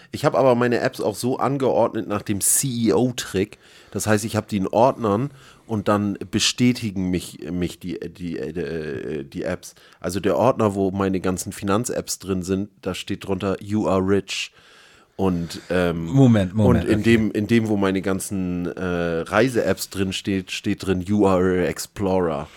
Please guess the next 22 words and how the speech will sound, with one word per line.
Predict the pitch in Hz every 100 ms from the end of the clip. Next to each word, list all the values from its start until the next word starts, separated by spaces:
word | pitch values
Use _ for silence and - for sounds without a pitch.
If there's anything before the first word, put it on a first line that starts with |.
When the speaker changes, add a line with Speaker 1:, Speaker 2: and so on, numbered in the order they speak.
| - - -
Speaker 2:
Und | 110
was | 131
Speaker 1:
Und | 127
Speaker 2:
mit, | 143 104
wo, | 123 104 127 135
wo, | 120
äh, | 113 110 110 110 - _ -
der, | 110 110
der | 110
Ordner, | 104 117 110
wo | 101
Pornhub | - 117 139 139
und | 127
so | 120
drin | 113 120
sind? | 123 135 147
Speaker 1:
<laughs> | 98
Das, | 113 92 - 131 110 110 98 120 113 117 117 -
„You | 120 92
are | 90 101 104
filthy | - 113 -
bastard.“ | 82 90 92 - 92